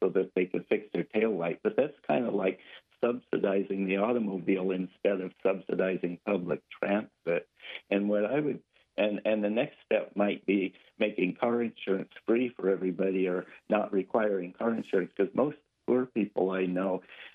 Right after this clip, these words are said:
the hardest thing about owning an automobile is having to pay for insurance, I guess. <laughs>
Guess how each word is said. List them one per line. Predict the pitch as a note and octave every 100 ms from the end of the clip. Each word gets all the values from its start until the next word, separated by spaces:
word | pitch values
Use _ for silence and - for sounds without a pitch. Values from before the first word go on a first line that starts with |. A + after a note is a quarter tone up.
| _ -
the | F2+ F#2+
hardest | C3 A#2+ - -
thing | A2 G2+
about | F#2+ F#2+ F2+
owning | G#2+ G#2+ G2+
an | F#2
automobile | A2 A2 G2 G2 F#2 F2
is | -
having | G2+ F2+ F#2
to | -
pay | - G2 G2
for | - -
insurance, | - - - G#2 - - -
I | E2+
guess. | D#2+ D#2 D2 _ - _
<laughs> | C3 - A#2